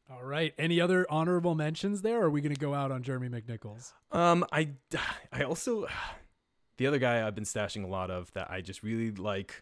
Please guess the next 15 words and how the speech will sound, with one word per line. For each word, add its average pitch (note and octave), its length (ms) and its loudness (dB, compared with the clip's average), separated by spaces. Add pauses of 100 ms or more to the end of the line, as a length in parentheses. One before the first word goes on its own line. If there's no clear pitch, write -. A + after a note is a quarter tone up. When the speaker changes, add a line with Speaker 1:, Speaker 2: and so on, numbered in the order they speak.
(140)
Speaker 2:
um, F2+ 560 -6
and F2+ 280 -6
is E2+ 140 -8
super A#2 300 -4
cheap G#2 340 -4 (320)
is G2 320 -2
Salvon G#2 340 -2
Ahmed. E2+ 360 -6 (400)
Uh, E2+ 240 -6
he's F2+ 220 -6
one G2+ 160 0
other G2+ 160 -2
guy F2 420 -2
Speaker 1:
Okay. - 180 -6
Speaker 2:
that, F2 380 -2